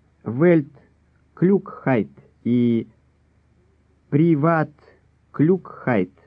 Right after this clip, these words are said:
как «светский ум» и «личное благоразумие» условный. В русском языке, похоже, нет специальных слов и выражений, которыми можно было бы передать те нюансы в употреблении благоразумия,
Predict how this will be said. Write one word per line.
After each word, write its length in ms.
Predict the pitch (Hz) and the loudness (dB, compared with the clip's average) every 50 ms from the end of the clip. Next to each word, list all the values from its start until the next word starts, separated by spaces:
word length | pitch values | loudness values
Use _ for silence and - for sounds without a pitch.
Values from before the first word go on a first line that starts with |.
| _ _ _ | _ _ _
как 300 | - 123 120 113 - - _ _ - | -6 -6 -6 -6 -8 -20 _ _ -8
«светский 560 | - 139 139 135 117 - - - - 107 104 | -2 2 4 4 4 2 -4 -16 -10 -8 -8
ум» 360 | 107 120 135 131 110 101 - - | -2 2 2 2 2 0 -2 -2
и 100 | - 117 | -2 0
«личное 560 | 120 127 123 104 - - - 107 104 104 104 98 | 2 2 2 0 -2 -8 -4 -2 -2 -2 -2 0
благоразумие» 600 | 104 113 110 110 117 127 131 185 185 175 170 160 | 0 0 0 0 0 2 2 2 2 2 2 0
условный. 680 | 160 160 - - 110 95 92 92 95 98 98 - - _ _ _ _ _ _ _ _ _ _ _ _ _ _ - | -2 -6 -6 -4 -4 -2 -2 -2 -4 -6 -8 -10 -12 _ _ _ _ _ _ _ _ _ _ _ _ _ _ -4
В 80 | 110 127 | 2 4
русском 380 | 196 214 208 208 - 175 156 160 | 4 4 4 2 0 0 0 2
языке, 580 | 156 151 139 156 147 135 - 202 190 175 139 | 2 0 0 -2 -4 -4 0 0 2 2 2
похоже, 400 | - 143 139 135 175 156 156 160 | 2 0 -2 0 -2 -2 0 2
нет 180 | 165 185 180 - | 2 2 0 0
специальных 680 | - - 135 - 156 147 143 139 139 135 - - - - - - | -2 -4 -4 -2 0 0 2 2 0 -2 -4 -10 -20 -20 -8 0
слов 220 | 147 143 131 - - - | 2 2 2 2 0 -2
и 80 | - 123 | -2 0
выражений, 540 | 117 120 120 117 117 143 165 156 123 104 107 | 0 0 0 0 0 0 0 0 0 0 -2
которыми 340 | 120 107 135 135 131 131 | -2 -2 0 0 2 2
можно 300 | 127 131 135 131 120 131 | 2 2 0 0 0 0
было 180 | 120 127 123 120 | 0 0 0 2
бы 220 | 117 123 117 110 | 2 2 0 0
передать 500 | - 127 123 117 110 113 120 113 110 - | 0 0 0 0 0 0 0 -2 -2 -2
те 160 | - 120 117 110 | -2 -2 0 0
нюансы 560 | 110 113 117 131 131 123 123 - - 110 104 | 0 0 2 2 0 0 -2 -4 -4 -4 -4
в 80 | 107 | -4
употреблении 680 | 113 - 120 101 113 104 117 147 160 143 117 110 107 104 | -4 -6 -6 -4 -4 -2 0 0 0 2 0 0 0 0
благоразумия, 800 | 107 110 104 113 113 113 117 143 165 151 117 98 92 95 92 | 0 0 0 0 0 0 0 0 0 0 2 0 0 -2 -4